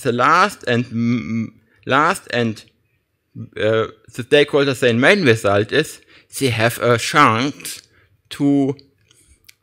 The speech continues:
found a conflicts very early, uh, with na-, with nature conservation or other things. That is a, that is a problem in the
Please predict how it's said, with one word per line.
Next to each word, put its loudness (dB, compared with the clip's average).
found 2
a -4
conflicts -2
very 4
early, 2
uh, 2
with 2
na-, 2
with -2
nature 0
conservation 0
or 2
other 2
things. -6
That -4
is -4
a, -2
that -2
is -8
a -4
problem 2
in -2
the -4